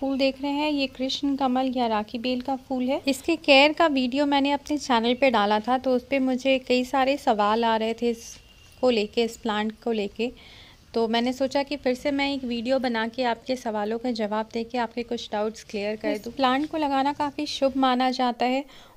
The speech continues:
और इसके फूल भी साथ में बहुत ही खूबसूरत होते हैं, तो काफ़ी लोग इसे लगाना चाहते हैं और लगाने के बाद भी कुछ लोगों के फूल इसमें नहीं आते हैं। तो उसके लिए सबसे पहले मैं ये बता दूँ कि ये प्लांट जो है, ये बहुत ही हैवी फीडर होता है, तो इसे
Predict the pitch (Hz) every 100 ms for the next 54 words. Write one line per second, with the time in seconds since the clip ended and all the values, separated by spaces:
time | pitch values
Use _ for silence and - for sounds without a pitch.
0 | - 240 262 262 294 277 269 269 262 277
1 | 269 262 254 269 233 214 247 254 254 -
2 | 254 254 254 254 254 254 254 233 226 262
3 | 269 262 254 285 240 214 220 233 262 269
4 | 247 240 262 277 240 247 226 220 226 233
5 | 269 285 262 254 240 262 269 - 269 262
6 | 262 269 - 269 269 262 - 269 220 226
7 | 294 254 214 220 220 233 - 311 294 -
8 | 339 339 302 320 311 311 302 311 285 269
9 | 247 240 208 214 254 269 254 262 262 277
10 | 269 262 285 277 294 285 233 233 247 302
11 | 240 220 254 262 269 262 254 247 240 247
12 | 262 262 254 277